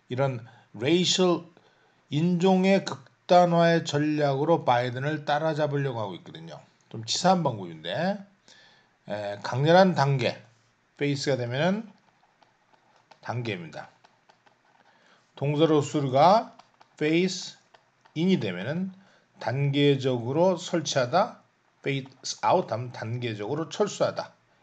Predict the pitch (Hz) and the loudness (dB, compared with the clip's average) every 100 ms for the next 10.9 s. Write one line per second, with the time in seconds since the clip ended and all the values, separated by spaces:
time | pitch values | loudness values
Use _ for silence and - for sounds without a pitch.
0 | _ 131 127 110 117 110 113 151 123 104 | _ -8 -6 -8 -6 -4 -4 -6 -6 -8
1 | 151 - 95 107 160 170 - - _ _ | -10 -10 -8 -2 -2 -2 -14 -20 _ _
2 | 156 143 135 147 143 117 131 123 110 85 | -4 -4 0 -2 -2 -6 -6 -6 -6 -6
3 | 78 71 90 101 98 87 87 82 85 80 | -6 -10 -14 -10 -8 -6 -8 -10 -12 -12
4 | 80 170 185 - _ _ _ _ _ _ | -4 -4 -4 -8 _ _ _ _ _ _
5 | _ _ _ _ _ _ - _ _ _ | _ _ _ _ _ _ -20 _ _ _
6 | _ _ _ _ _ _ _ _ _ _ | _ _ _ _ _ _ _ _ _ _
7 | - 156 156 156 160 190 190 208 240 254 | -2 2 4 2 4 6 6 6 4 2
8 | 254 _ _ _ _ - 208 196 196 165 | -6 _ _ _ _ -2 0 0 0 6
9 | 196 233 240 - _ _ _ _ 120 139 | 8 8 4 -10 _ _ _ _ 4 4
10 | 147 156 139 147 147 147 151 151 143 | 4 2 0 0 0 0 2 0 -2